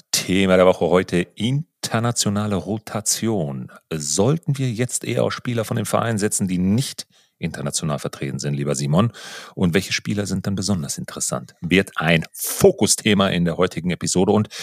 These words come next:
wir haben ein bisschen umgestellt, ja, unser Konzept. Wir hören euch ja. Äh, da gehen wir jetzt gleich direkt am, nach dem Intro drauf ein und auf ganz, ganz viele weitere Fragen,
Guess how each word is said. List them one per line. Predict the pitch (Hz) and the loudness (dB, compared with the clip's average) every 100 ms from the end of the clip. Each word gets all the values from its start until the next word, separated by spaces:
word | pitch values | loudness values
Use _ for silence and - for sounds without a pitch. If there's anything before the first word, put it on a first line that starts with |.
| - - | -14 -2
wir | 101 | 2
haben | 135 | 2
ein | |
bisschen | 131 - 101 | 2 2 0
umgestellt, | 127 160 85 - - - 67 71 101 160 - - - | 0 0 0 -4 -6 -4 -6 -2 0 -2 -4 -14 -6
ja, | - 123 | -2 0
unser | 156 92 95 87 85 | 2 2 2 2 2
Konzept. | - 92 - - 143 - - | 0 0 0 2 0 -2 -4
Wir | 95 87 | 0 6
hören | 107 165 151 | 6 6 4
euch | 71 65 - | 0 -4 -4
ja. | 71 113 - - - - - - | -4 -4 -8 -16 -14 -14 -16 -14
Äh, | 82 | -10
da | 85 | -6
gehen | 85 107 | -2 -2
wir | 92 | 0
jetzt | 90 - | -2 -4
gleich | - 73 - | -6 -8 -10
direkt | - 78 78 - - - | -10 -6 -6 -6 -12 -8
am, | 82 82 80 85 - _ - | -2 0 0 -2 -8 _ -8
nach | 73 82 113 | -2 0 -2
dem | - - | -6 -6
Intro | 110 113 - 104 | -4 -4 -4 -6
drauf | 95 85 85 - | -4 -4 -2 -4
ein | 82 85 98 98 - - - - - | -2 0 0 -2 -12 -20 -20 -16 -6
und | 101 - | -4 -4
auf | - | -8
ganz, | - - | -6 -4
ganz | 147 | -4
viele | - 135 | -2 -2
weitere | 127 135 - | 0 -2 -2
Fragen, | - - 67 - - | -4 -4 -10 -12 -16